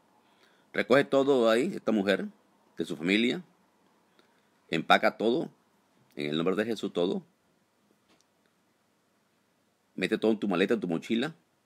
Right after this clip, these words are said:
La cierra bien cerrada, que no deje nada ahí. Tu huevecillo, raíces, todo. Y te marcha ahí para siempre, para dentro del abismo. Encadenado en el nombre de Jesucristo.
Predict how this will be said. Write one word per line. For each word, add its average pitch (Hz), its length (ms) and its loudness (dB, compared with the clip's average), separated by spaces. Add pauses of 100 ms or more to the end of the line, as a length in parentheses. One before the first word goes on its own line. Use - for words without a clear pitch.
(560)
La 82 160 -2
cierra 95 280 2
bien 107 140 0
cerrada, 107 320 0
que 101 60 -4
no 90 80 -2
deje 101 160 -2
nada 110 180 -4
ahí. 110 180 -4 (920)
Tu 87 100 -2
huevecillo, 85 460 2
raíces, 87 280 -4
todo. 110 280 -2 (1400)
Y - 60 -14
te 80 120 -6
marcha 80 220 0
ahí 92 80 2
para 78 180 0
siempre, 98 300 0
para 73 160 0
dentro 71 260 -4
del 69 60 -2
abismo. 80 340 -6 (840)
Encadenado 76 600 -2
en 82 100 -2
el 76 80 -2
nombre 80 180 -4
de 85 80 -6
Jesucristo. 90 720 -8